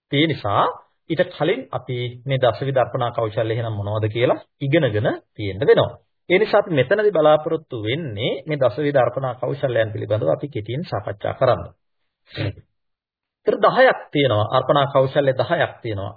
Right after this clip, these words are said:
අර්පණා කුසලතාවයන් දහයක් තියෙනවා. වත්තු විසද කිරියතාවය. ඉතින් මේවා ඇත්තටම මේ පිනතුන් අහලා තියෙනවා. ධර්මදේශනාවල,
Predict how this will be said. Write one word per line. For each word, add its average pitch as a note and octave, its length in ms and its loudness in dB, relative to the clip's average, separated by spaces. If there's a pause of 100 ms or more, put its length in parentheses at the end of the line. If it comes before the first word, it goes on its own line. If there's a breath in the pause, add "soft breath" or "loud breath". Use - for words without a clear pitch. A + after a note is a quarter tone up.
(160)
අර්පණා A2+ 420 0
කුසලතාවයන් A#2+ 760 0 (960)
දහයක් E3+ 340 6 (100)
තියෙනවා. G#2+ 480 -2 (500)
වත්තු C#3 340 2
විසද C3 300 -2
කිරියතාවය. A2 680 0
ඉතින් E3+ 220 0
මේවා B2+ 300 0
ඇත්තටම A#2 400 -6 (180)
මේ A2+ 160 -6
පිනතුන් A2+ 420 -6
අහලා C#3 360 -2
තියෙනවා. D3 440 2 (120)
ධර්මදේශනාවල, A#2 960 0